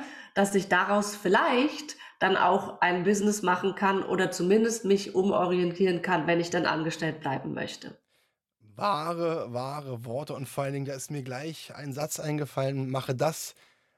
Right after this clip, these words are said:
Speaker 2: wo du, wo du Spaß hast“, weil wenn du Spaß hast, ist es keine Arbeit. Und wenn du, wenn du Spaß daran hast, dann wirst du erfolgreich. Und wenn du Erfolg hast, kommt das Geld von so oder so automatisch dazu. Und deswegen, weil es, es ist eine ganz, ganz wichtige Aussage,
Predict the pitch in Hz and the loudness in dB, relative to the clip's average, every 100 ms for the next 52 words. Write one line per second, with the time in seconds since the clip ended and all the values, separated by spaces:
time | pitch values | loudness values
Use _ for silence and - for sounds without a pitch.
0 | _ _ - 139 139 139 131 - - 151 | _ _ -8 -4 -2 -2 -2 0 2 4
1 | 185 - 202 202 - 135 143 131 - 156 | 2 2 0 0 0 2 2 0 4 4
2 | 185 - 202 185 160 143 - 139 131 110 | 4 2 0 0 -6 -8 -2 0 0 0
3 | 123 165 185 208 - - 135 135 143 143 | 2 4 4 4 -4 -6 -2 0 -2 -2
4 | 135 135 123 - 170 208 - 143 123 123 | 0 0 0 2 4 4 0 -2 -2 0
5 | 185 - 143 127 135 151 127 - 147 160 | -2 -2 -4 -4 -2 -2 -4 0 0 2
6 | 190 196 190 160 139 139 143 - 196 208 | 0 -2 -2 -4 0 2 2 4 6 6
7 | 151 170 - 151 143 143 - 147 147 151 | 4 -2 0 -2 0 -4 0 0 2 0
8 | 143 - 135 135 139 135 139 131 139 131 | -2 -4 -2 2 4 4 2 0 0 2
9 | 127 120 120 - 113 - 123 123 117 139 | 2 2 0 -4 -4 -4 -4 -2 -2 -2
10 | 147 147 - _ _ _ _ - 131 151 | -2 -4 -10 _ _ _ _ -6 -2 -2
11 | 156 151 160 143 156 - 170 151 139 190 | -4 -2 0 2 2 4 4 4 0 -2
12 | 180 151 98 170 170 135 123 123 | 0 2 6 4 4 2 2 -2